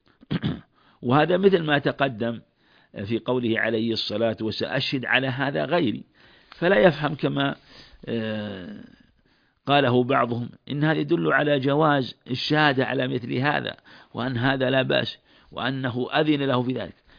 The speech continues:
هذا منابذ للحديث ومخالف لظاهر الخبر، للدلالة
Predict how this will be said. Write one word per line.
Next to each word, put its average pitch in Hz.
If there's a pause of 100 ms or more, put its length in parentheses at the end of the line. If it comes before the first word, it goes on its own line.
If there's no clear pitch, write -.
هذا 98
منابذ 117
للحديث 120 (540)
ومخالف 117
لظاهر 110
الخبر، 165 (720)
للدلالة 117